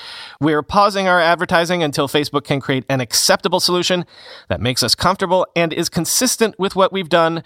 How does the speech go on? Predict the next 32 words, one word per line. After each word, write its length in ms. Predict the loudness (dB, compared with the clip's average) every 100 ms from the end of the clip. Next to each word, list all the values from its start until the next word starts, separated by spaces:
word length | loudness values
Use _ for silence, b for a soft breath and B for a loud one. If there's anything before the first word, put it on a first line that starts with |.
| B B -2
with 160 | 0
YouTube 420 | 0 0 0 0
and 100 | 0
other 220 | 0 -2 -2
partners," 580 | 0 0 0 -4 -6
end 220 | -4 -4 -2
quote. 460 | -2 -4 -6 -12 B B B B B B B
According 440 | -4 0 2 0 -2
to 220 | 0 2
marketing 500 | 2 2 0 -2 0
analytics 540 | 0 2 2 0 -4 -2
company 460 | -2 0 -2 -4 _
Pathmatics, 1000 | -2 -2 0 0 2 0 -2 -2 0 -2 -4 _ _ -8
Verizon 480 | -2 2 2 0 -2
spent 300 | 2 2 2
an 140 | 0 0
estimated 480 | 0 0 0 -2
four 280 | -4 0 0
hundred 220 | 2 0 0
and 140 | -2
six 300 | 0 -2 0
thousand 420 | 2 4 2 0
dollars 600 | 2 4 2 -2 -4 -6 -6 -2
in 160 | 0 0
Instagram 440 | 0 0 0 2
ads 280 | 4 2 0
between 320 | -4 -2 -2
May 120 | 0 -2
twenty-second 520 | -2 -2 -2 -2 -2
and 120 | -2
June 200 | -2 -2
twentieth. 400 | 0 0 -2